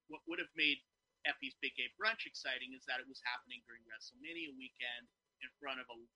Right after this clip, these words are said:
the largest possible base. Um, so, you know, unfortunate things happened,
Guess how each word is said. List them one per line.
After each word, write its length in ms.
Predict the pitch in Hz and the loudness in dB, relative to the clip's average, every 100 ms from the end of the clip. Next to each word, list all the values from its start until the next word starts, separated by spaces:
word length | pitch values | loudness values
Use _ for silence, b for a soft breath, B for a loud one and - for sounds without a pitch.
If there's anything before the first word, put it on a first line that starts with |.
| 123 | -20
the 80 | 123 | -14
largest 400 | 127 131 127 123 - | -8 -8 -8 -14 -8
possible 400 | 120 110 - _ - | -8 -8 -14 _ -6
base. 500 | 117 110 78 - - _ _ _ _ _ _ _ _ - | -4 -4 -6 -12 -16 _ _ _ _ _ _ _ _ -12
Um, 400 | 139 131 127 123 - _ - | -6 -4 -6 -10 -16 _ -6
so, 320 | - 220 208 _ _ - | 2 2 2 _ _ -2
you 80 | 220 | -2
know, 160 | 202 202 _ _ _ _ _ - | -2 -6 _ _ _ _ _ 2
unfortunate 560 | 202 202 214 214 208 190 | 2 2 0 0 0 0
things 240 | 190 175 | 0 6
happened, 560 | 180 175 185 226 247 | 12 12 10 -4 -8